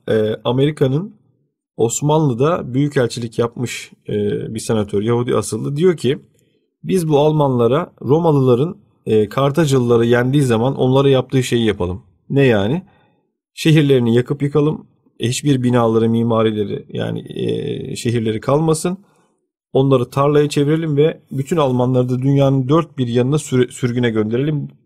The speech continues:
Tarihte bir daha Alman diye bir millet oluşmasın." diyor. Tabii, e, kurulda bir sessizlik. Daha sonra bir senatör kalkıp diyor ki,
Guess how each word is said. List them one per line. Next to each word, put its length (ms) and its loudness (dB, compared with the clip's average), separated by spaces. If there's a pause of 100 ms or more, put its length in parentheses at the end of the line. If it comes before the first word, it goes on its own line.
(140)
Tarihte 520 0
bir 100 0
daha 140 4
Alman 460 2
diye 200 -2
bir 220 -4
millet 380 0
oluşmasın." 580 -2 (160)
diyor. 240 -2 (960)
Tabii, 200 2
e, 540 -10
kurulda 360 2
bir 40 -4
sessizlik. 640 -4 (880)
Daha 180 2
sonra 220 0
bir 40 -2
senatör 380 2
kalkıp 360 -4
diyor 160 2
ki, 240 -2